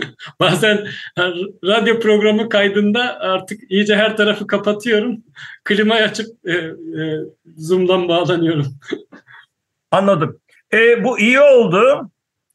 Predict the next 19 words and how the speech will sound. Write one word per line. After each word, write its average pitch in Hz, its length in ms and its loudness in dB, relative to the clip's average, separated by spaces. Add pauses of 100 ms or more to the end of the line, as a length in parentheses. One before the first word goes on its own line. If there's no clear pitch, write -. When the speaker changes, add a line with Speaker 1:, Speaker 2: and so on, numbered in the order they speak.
(120)
Speaker 2:
Neşet 226 440 -2
Ertaç 240 640 0 (840)
bu 240 160 -10
toprakların 226 800 -2
yetiştirmiş 208 800 -4
olduğu 202 540 0
büyük 226 480 -2
dehalardan 190 880 0
biridir 190 540 -2
bence 135 460 2
de. 165 300 0 (400)
Buna 170 280 -2
kesinlikle 175 640 -2
katılıyorum. 180 800 0 (600)
Üç 233 280 0
yüz 170 320 0 (360)
civarında 185 680 2
bestesi 180 720 -2
vardır. 135 680 0